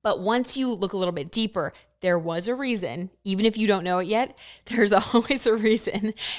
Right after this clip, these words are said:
And so we have to try to look for that, you know, that result rather than what was on the surface. But luckily for us, life is gonna be business as usual again, starting on the twenty-second. So that is good news.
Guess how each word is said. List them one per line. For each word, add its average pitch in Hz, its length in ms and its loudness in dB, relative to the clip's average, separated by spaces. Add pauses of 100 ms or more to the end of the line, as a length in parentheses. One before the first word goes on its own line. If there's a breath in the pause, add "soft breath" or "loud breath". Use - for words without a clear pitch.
And 233 160 4
so 233 100 8
we 226 100 6
have 233 80 6
to 285 100 0
try 285 120 6
to 247 60 6
look 233 180 4
for 226 100 4
that, 175 260 8
you 196 100 0
know, 165 200 -2 (240 loud breath)
that 180 180 4
result 185 540 2 (220 soft breath)
rather 190 340 6
than 185 420 2
what 180 160 2
was 175 120 -4
on 165 120 -2
the 156 80 -8
surface. - 440 -6 (180)
But 285 320 6
luckily 311 420 4
for 240 180 4
us, 233 420 6 (840 soft breath)
life 277 540 2
is 226 100 -2
gonna 220 180 4
be 208 400 4
business 226 380 2
as 180 140 -6
usual 175 260 -4
again, 175 380 0
starting 208 320 2
on 190 60 0
the 175 100 0
twenty-second. 170 640 -8
So 190 400 0
that 220 360 -2
is 254 180 -2
good 214 400 2
news. 180 500 -4